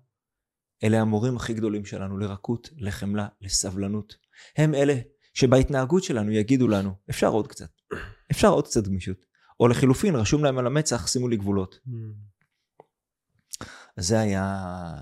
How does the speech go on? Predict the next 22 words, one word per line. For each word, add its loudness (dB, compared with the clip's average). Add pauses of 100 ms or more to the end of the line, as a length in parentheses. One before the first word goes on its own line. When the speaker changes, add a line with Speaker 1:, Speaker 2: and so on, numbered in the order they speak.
(100)
Speaker 1:
זה 0
קרקע -2
אותי, -6
זה 0
מסמר 0
אותי -4
לאדמה, -2
זה -2
הכריח -4
אותי -6
לעבוד, -2 (340)
זה -2
הכריח 0
אותי -2
לטפל 0
בעצמי. -2 (1080)
אה, -6 (1120)
ואני 0
מודה -2
על -6
זה. -16 (840)
Speaker 2:
כן. -8